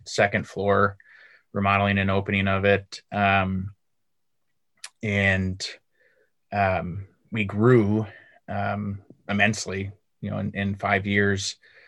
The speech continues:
our, uh, membership doubled, our attendance, uh, grew from fifty-eight thousand a year to,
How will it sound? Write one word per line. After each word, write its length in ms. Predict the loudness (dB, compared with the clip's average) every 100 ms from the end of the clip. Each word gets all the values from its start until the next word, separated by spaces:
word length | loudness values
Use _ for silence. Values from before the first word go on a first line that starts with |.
| -20 _ _ 0
our, 640 | 2 4 2 0 -2 -8 _ _ -16
uh, 120 | -4
membership 440 | 0 2 4 0 4
doubled, 320 | 4 6 4
our 140 | 0
attendance, 720 | -2 -2 0 0 -2 -8 -14 _ _ _ -12
uh, 260 | -8 -6 -4
grew 280 | -2 -2
from 240 | -2 -4 0
fifty-eight 480 | 0 2 2 2 0
thousand 380 | -2 0 -2
a 20 | -2
year 320 | 0 0 0
to, 300 | 0 -2